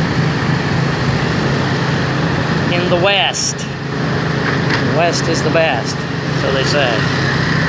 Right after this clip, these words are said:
Hi, sweetie. <laughs> They're very cute.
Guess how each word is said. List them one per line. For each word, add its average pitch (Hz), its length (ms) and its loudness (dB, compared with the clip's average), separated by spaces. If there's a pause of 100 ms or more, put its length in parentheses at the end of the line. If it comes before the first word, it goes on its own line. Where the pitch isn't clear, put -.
(1120)
Hi, 233 120 4
sweetie. 226 420 4
<laughs> - 2000 0
They're 156 100 4
very 175 220 2
cute. 147 320 -2